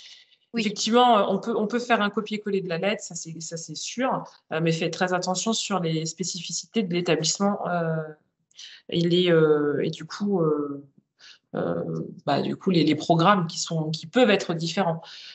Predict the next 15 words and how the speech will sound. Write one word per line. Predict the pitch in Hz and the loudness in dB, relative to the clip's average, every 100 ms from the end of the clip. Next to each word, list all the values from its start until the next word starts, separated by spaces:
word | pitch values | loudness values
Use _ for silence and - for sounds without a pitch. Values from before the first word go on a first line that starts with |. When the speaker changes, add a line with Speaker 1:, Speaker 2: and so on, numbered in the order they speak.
| - | -6
Speaker 2:
Euh, | 151 160 156 151 143 143 139 139 143 - | -2 0 0 0 -2 -2 -2 -2 -6 2
d'ailleurs, | 170 185 214 | 4 6 4
c'est | - 180 | 2 -2
bien | 160 175 | 2 2
aussi, | 165 165 233 233 | 2 0 0 0
c'est | 175 196 | 0 0
vrai | 196 | 0
que | |
c'est | - 170 | 2 0
assez | 170 214 | 2 2
réduit | 214 214 220 | 2 0 -4
cette | 175 170 | -6 -6
lettre | 170 170 | -4 -4
finalement, | - 156 160 160 156 | -2 -2 0 -2 -2
hein, | 151 151 | -8 -14